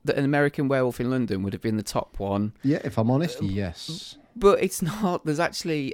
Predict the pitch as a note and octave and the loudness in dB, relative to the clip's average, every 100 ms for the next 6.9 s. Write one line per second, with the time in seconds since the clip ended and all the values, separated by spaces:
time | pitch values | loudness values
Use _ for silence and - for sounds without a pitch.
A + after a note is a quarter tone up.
0 | - C3+ - E3 C#3 A2 F#2+ F#2+ G2 - | -6 -8 -4 0 0 0 -2 -4 -6 -8
1 | B2 A#2+ A2+ G#2 A2 A2 G#2+ A#2 C3 - | -6 -6 -6 -4 -2 -2 -4 -4 -6 -8
2 | - - _ - - - C#3 - B2+ - | -18 -20 _ -20 -20 -6 -4 -4 -4 -6
3 | - E3 E3 - C#3+ C3 - B2 G#2+ A#2 | -2 2 2 0 -4 -4 -4 -2 0 -2
4 | C#3 - - A2+ G2+ F#2+ G#2 C#3 - - | -6 -8 -6 -2 -4 -4 -6 -8 -6 -2
5 | A#2 A2+ A2 A2 A2 C#3+ C#3+ A2+ F#2+ A2 | 2 2 2 0 0 0 0 -2 -4 -6
6 | - - - B2+ - - C#3 - - | -6 -14 -6 -6 -6 -12 -12 -12 -16